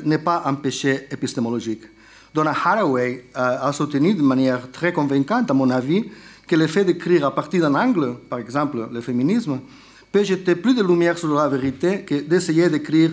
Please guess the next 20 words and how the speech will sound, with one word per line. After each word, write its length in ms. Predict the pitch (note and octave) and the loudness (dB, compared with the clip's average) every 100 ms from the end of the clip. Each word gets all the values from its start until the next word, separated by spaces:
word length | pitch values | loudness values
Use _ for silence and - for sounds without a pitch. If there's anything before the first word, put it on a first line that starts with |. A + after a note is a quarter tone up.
| - | 0
une 140 | E3+ D3 | 0 0
vérité 500 | B2+ A#2 C3+ C3+ - | 0 -2 -2 -4 -6
objective. 600 | A#2+ G#2+ G#2 - F#2+ - - _ - - - - - - | -10 -8 -10 -12 -14 -16 -20 _ -20 -20 -20 -20 -20 -6
Peut-être 360 | F3 F#3 A#3 E3+ | -2 0 0 0
qu'être 400 | F3 E3 D3+ D3+ | -2 0 -2 -2
éthique, 360 | D3 C#3+ B3+ - - | -2 2 0 0 -2
c'est 160 | D#3+ | 0
laisser 260 | D#3 D3 G3 | 2 2 2
ton 160 | D3 | 0
cœur 260 | C#3+ F#3 F3 | 2 2 2
décider 540 | C#3+ C#3 C3+ C3+ D3 | 0 -2 0 2 0
de, 300 | D3+ C#3+ C#3 - | 0 -4 -4 -2
euh, 180 | C3 C3 | -2 0
de 100 | C#3 | 2
l'angle 400 | C#3+ D#3+ C#3+ C#3+ | 2 2 0 -2
à 80 | C3+ | -4
prendre 440 | D3 D3 C3+ C3 C3+ | -2 -2 -2 -4 -4
ou 60 | |
à 60 | B2 | -4
partager. 500 | B2 - G#2+ A2+ | -4 -6 -8 -8